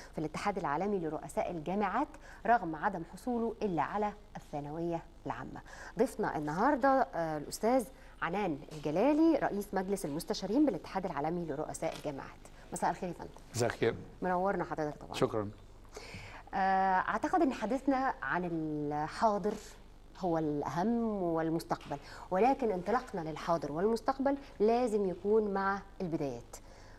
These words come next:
Speaker 1: فتكلمني على البدايات، لأن أنت لما جيت قلت لك: "دكتور عناني"، قلت لي: "لا، ما تقوليش دكتور"، صح؟ قلت لي: "أنا، أنا يكفيني كلمة أستاذ".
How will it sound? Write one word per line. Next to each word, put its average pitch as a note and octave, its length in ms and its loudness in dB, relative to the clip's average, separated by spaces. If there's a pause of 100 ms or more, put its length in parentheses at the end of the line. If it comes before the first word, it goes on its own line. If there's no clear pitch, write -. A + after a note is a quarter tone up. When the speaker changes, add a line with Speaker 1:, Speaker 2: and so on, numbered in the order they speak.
(100)
Speaker 1:
فتكلمني C4 500 4
على G#3 140 2
البدايات، G3 340 4
لأن A#3+ 120 6
أنت C4 140 0
لما G3+ 240 4
جيت G3+ 140 0
قلت A3 180 0
لك: A#3 160 2
"دكتور G#3+ 280 0
عناني"، G3 320 4
قلت A#3 140 2
لي: C#4 100 10
"لا، - 140 4 (280)
ما F#3+ 60 -2
تقوليش G#3 300 2
دكتور"، - 320 -2 (460)
صح؟ B3 260 0 (280)
قلت G3 100 2
لي: C4+ 280 6 (420)
"أنا، A#3+ 100 6 (400)
أنا A#3+ 140 8
يكفيني A3+ 340 0
كلمة G3 320 0
أستاذ". D3+ 260 -8